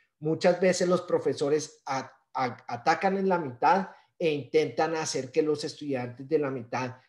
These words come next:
eh, del promedio, eh, eh, eh, eh, se aprendan y dejan rezagados a la gente que está más rezagada,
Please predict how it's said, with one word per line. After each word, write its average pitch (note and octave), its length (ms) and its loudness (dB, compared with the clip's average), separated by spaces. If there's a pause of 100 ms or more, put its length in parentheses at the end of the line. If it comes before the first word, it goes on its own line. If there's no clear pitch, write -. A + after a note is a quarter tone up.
(120)
eh, D3+ 440 6
del D3+ 180 0
promedio, E3+ 760 0
eh, C3 600 2
eh, A#2+ 840 -2
eh, A#2 520 -4
eh, A2+ 440 -6 (100)
se - 280 -8
aprendan F3+ 540 2 (340)
y F#3 120 0
dejan F#3 380 4
rezagados F#3 1080 0
a D#3+ 120 0
la D3 140 2
gente E3 340 -4
que - 80 -12
está C#3+ 180 -6
más C#3 160 -4
rezagada, D3 840 -6